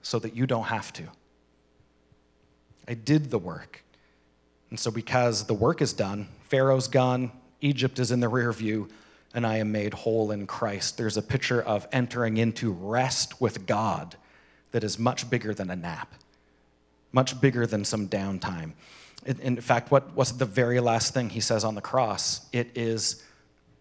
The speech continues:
finished." What's finished? The need for you to have to strive to get saved, the need for you to work hard enough to get to heaven, the need for you to have to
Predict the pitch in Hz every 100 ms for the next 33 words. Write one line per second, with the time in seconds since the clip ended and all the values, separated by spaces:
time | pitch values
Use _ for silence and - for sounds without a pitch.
0 | _ _ - - - 117 76 80 - -
1 | - - _ _ _ _ _ _ _ _
2 | _ _ _ _ - 139 - - 98 80
3 | 78 - - _ _ _ _ _ _ _
4 | _ _ 123 113 104 113 113 - 113 117
5 | 107 104 110 113 - - 117 110 117 101
6 | 90 - 104 104 - - - 113 110 87
7 | - - 117 117 117 120 117 107 95 113
8 | 120 - 117 110 101 98 - 120 104 104
9 | - 117 104 98 117 120 143 139 - 127
10 | 131 113 120 -